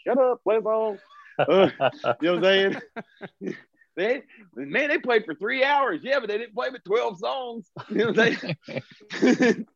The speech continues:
Speaker 1: <laughs> But, uh, anyhow, I did, it was a big adjustment, but I, I like being out front.
Speaker 2: Um, you know, and you've, through the years, you've been on tour with, you know, how many different bands? Creed, Daughtry, Soul Asylum, Collective Soul.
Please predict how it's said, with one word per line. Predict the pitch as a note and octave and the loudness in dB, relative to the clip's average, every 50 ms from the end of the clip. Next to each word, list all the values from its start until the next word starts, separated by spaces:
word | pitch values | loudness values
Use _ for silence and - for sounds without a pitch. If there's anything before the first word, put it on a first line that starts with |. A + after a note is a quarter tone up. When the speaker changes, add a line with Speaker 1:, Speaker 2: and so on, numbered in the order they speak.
| - - | -20 -20
Speaker 1:
<laughs> | - - - - _ - | -20 -20 -20 -20 _ -12
But, | E3 D3+ F3 G3 G3+ | -4 2 4 4 6
uh, | G3+ G3+ F#3+ - - - - _ _ _ - - - - | 6 6 4 2 0 -8 -18 _ _ _ -18 -14 -4 2
anyhow, | - F3 F#3 F3+ F3 D#3+ D3 C#3 C#3+ C#3 - _ _ _ _ _ - - | 4 6 6 6 6 4 4 2 2 0 -2 _ _ _ _ _ 0 2
I | D#3+ F#3+ | 4 4
did, | F#3 G3+ F3+ E3 - - | 4 2 0 -2 -2 -2
it | G3+ G#3+ G3+ | -4 -4 -4
was | F#3+ E3 | -4 -10
a | D#3+ | -10
big | C#3 C3 D#3+ E3 C#3+ | -8 -6 -6 -6 -6
adjustment, | D3 C3+ C#3 D3 D3+ D3 - - A#2+ A#2 - | -6 -4 -2 -2 -2 -2 -4 -10 -12 -8 -4
but | C#3+ D3+ | 0 0
I, | E3 F#3 E3+ - | 2 2 2 2
I | F#3 G3+ A3 | 2 2 2
like | A3 F#3+ G3 E3+ - - | 2 2 0 -2 -4 -8
being | B2 A#2 A2+ | -14 -16 -14
out | A#2 A#2 A2 _ - | -14 -16 -16 _ -16
front. | A#2 A2 G#2+ - _ _ _ - - - - - - | -14 -14 -14 -16 _ _ _ -20 -20 -20 -12 -2 2
Speaker 2:
Um, | - E3 E3 E3 D#3+ E3 E3+ | 4 6 8 6 6 4 2
you | G#3 G#3+ | 4 4
know, | G#3 F3+ D#3 - - | 6 4 4 2 -2
and | F3+ F#3+ | 2 2
you've, | A3 A#3 G3+ G3+ - - | 2 2 2 -2 -6 -4
through | - C4+ C4 | 0 2 2
the | A#3 | 4
years, | A3 A3+ A3 G3 D#3+ C#3+ | 4 6 4 4 4 0
you've | F#3 E3 | -2 -2
been | F#3+ F3+ | 0 0
on | F3 D#3+ C#3 | 0 -2 -2
tour | - - D#3+ E3 E3 D#3 D3+ | -2 -4 0 0 2 2 2
with, | D3 C#3 C3 - _ - | 0 0 -2 -4 _ -12
you | D3+ D#3+ | -10 -8
know, | - - | -8 -6
how | - F#3 F#3 | -6 -4 -4
many | F#3 F3 D#3+ | -4 -4 -4
different | C#3+ D3 C3+ - D3+ C3 A2+ | -2 -4 -4 -4 -4 -6 -2
bands? | B2 C3+ C3+ C3 B2 B2 A2+ G2 - | 0 0 2 2 0 -2 -4 -8 -10
Creed, | - - E3+ E3 E3+ D#3+ D3+ C3+ | -6 -4 -2 -2 -2 -2 -2 -2
Daughtry, | D3 C#3 D3+ D3+ D3 - E3 D#3 D3+ D3 D3 D3 D3 D3 C#3+ C3+ A#2+ A#2+ | -2 0 0 -2 -4 -4 -6 -4 -4 -4 -4 -4 -4 -4 -6 -6 -10 _
Soul | - - - D3+ D#3 E3 D#3+ D#3+ | -14 -6 -4 -2 0 0 0 -2
Asylum, | D3+ - - D#3+ D3 D#3 D#3 D#3 D3+ D3+ D3+ D3 D3 C#3 | -4 -4 -2 0 2 2 4 2 2 0 -2 -4 -6 -6
Collective | - D3 D#3 D#3 D#3 - - D#3 C3 | -4 -2 -2 -2 -4 -4 -10 -14 -12
Soul. | - - D#3 D3 D3 D3+ D3 D3+ D3+ D#3 D3+ | -10 -6 -4 -2 0 0 0 0 0 -2 -2